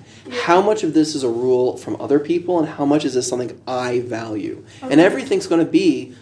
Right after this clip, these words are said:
Speaker 2: rule from someone else and something that maybe you value. And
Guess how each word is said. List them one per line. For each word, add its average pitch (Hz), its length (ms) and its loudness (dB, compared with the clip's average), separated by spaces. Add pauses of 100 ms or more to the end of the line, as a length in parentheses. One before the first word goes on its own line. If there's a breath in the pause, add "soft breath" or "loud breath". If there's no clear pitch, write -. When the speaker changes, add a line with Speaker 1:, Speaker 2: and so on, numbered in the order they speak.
(220 loud breath)
Speaker 2:
rule 143 340 4
from 147 180 -4
someone 131 340 -2
else 127 440 -4
and 170 400 2
something 165 320 2
that 180 80 2
maybe 190 240 2
you 214 180 -6
value. 101 540 -8 (320 soft breath)
And 151 400 2